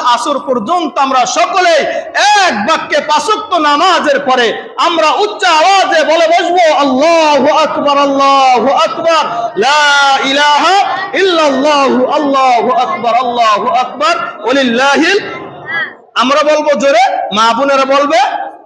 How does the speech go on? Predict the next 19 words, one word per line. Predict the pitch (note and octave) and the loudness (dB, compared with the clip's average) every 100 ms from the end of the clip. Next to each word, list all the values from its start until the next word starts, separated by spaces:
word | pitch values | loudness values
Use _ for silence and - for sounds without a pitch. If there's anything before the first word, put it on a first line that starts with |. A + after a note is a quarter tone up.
| - - | -20 -16
আস্তে। | B2 - B2 - - _ _ - | -16 -14 -12 -12 -16 _ _ -6
আল্লাহ | G3+ G3+ G#3+ | -2 0 0
তাআলা | G#3 B3 A3 | 0 0 2
আমাদেরকে | G#3+ G#3 F#3+ F3+ | 0 -2 -4 -4
সকলকে | - - D#4 B3+ - | -4 -2 0 0 0
আমল | G#3+ A3 A3+ G3+ | 0 0 -2 -2
করার | F#3+ F#3 | -2 -2
তৌফিক | C4+ C4+ A3 E3+ | -2 -4 -6 -4
দান | F#3+ F3+ E3+ | 0 0 -2
করুক, | E3+ - | -8 -6
সকলে | G#3 F3 E3 | -6 -4 -4
বলি | D#3 | -2
আমিন। | D3+ F3 E3 E3 F#3 E3+ B2 - - - - | 0 2 2 0 -2 -2 -6 -12 -18 -10 -2
এই | D4+ B3 | 0 0
জিলহজ | D4 C4+ D4+ F4+ | 0 0 2 2
মাসে | C4+ B3+ A#3 - C4 D4+ D4 - | 0 -2 -2 0 0 2 0 -2
আরেকটি | A#3 C#4+ C#4+ - | 0 0 -2 -2
আমল | A3+ G3+ G3 F#3+ | 2 2 0 -2
আছে, | D3 - D#3+ | -4 -6 -12